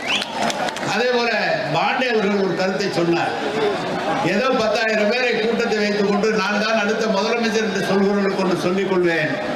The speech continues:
ஒரு இடத்திலே ஒன்பது சட்டமன்ற உறுப்பினர்கள் இருக்கிறார் என்று சொன்னால் பத்தாயிரம் பேர் வந்தால் எவ்வளவு பேர் அவர்களுக்கு வாக்களிப்பார்கள்?" என்று அவர் எடுத்து சொன்னார். இன்றைக்கு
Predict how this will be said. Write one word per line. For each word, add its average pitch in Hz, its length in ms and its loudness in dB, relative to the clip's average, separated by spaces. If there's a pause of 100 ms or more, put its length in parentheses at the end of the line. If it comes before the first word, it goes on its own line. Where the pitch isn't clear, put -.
(640)
ஒரு 202 180 2
இடத்திலே 240 340 2 (140)
ஒன்பது 220 300 2 (100)
சட்டமன்ற 247 440 0 (160)
உறுப்பினர்கள் 214 480 2
இருக்கிறார் 208 360 2
என்று 202 180 4
சொன்னால் 214 320 0 (100)
பத்தாயிரம் 208 500 0
பேர் 220 220 2
வந்தால் 208 320 0 (140)
எவ்வளவு 226 260 2 (100)
பேர் 233 180 2
அவர்களுக்கு 196 440 0
வாக்களிப்பார்கள்?" 202 680 0
என்று 175 200 0 (320)
அவர் 180 220 2
எடுத்து 180 200 0 (100)
சொன்னார். 160 340 2 (840)
இன்றைக்கு 202 300 0